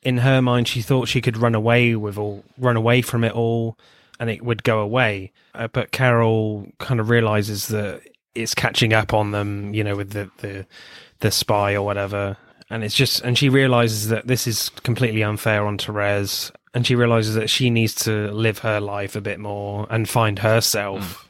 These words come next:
Speaker 1: But she certainly does understand it and wants to reunite, but they can't, like, do it right now,
Speaker 2: Mm.
Speaker 1: you know. And she says, in some of it, it's quite long, but this is the, this is the part that I quite liked, that kind of sums up what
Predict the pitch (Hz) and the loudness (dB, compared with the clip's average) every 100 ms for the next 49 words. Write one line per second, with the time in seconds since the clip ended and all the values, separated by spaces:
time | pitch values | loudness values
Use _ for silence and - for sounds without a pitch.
0 | _ _ 113 110 135 117 139 113 113 110 | _ _ 0 2 2 2 2 2 2 2
1 | 110 107 104 - 117 110 107 95 - _ | 2 2 -2 0 2 2 0 -4 -10 _
2 | _ 117 107 104 110 110 104 - - 107 | _ -6 -6 -2 0 0 0 -2 0 0
3 | 107 107 101 107 110 101 - _ - - | 2 0 2 2 2 0 -6 _ -20 -20
4 | - _ 117 104 107 - 113 107 101 - | -20 _ -6 -4 -4 -2 0 0 -4 -8
5 | 110 98 98 101 101 85 - 104 98 101 | -10 -10 -8 -8 -6 -8 -8 -6 -4 -4
6 | 101 98 - - 104 101 98 101 _ - | -4 -6 -10 -16 -12 -10 -10 -12 _ -20
7 | - _ - 113 120 107 123 117 113 107 | -20 _ -2 0 2 2 4 4 4 2
8 | - - - - 113 113 143 117 104 104 | 0 -2 -6 -4 0 2 2 2 0 -4
9 | - 117 101 104 98 98 104 104 98 - | -2 -2 -2 -4 -8 -10 -10 -10 -10 -16
10 | 110 - 127 123 113 107 _ _ 147 - | -20 -8 -6 -4 -6 -8 _ _ 0 2
11 | 117 107 117 107 107 101 107 104 - 104 | 2 2 2 2 0 0 0 0 -2 -4
12 | 101 101 98 101 - - - - - - | -2 -2 -2 -4 -10 -18 -20 -20 -20 -8
13 | - - 104 95 - 107 101 101 101 104 | -6 0 0 2 2 2 2 0 0 0
14 | 98 | 0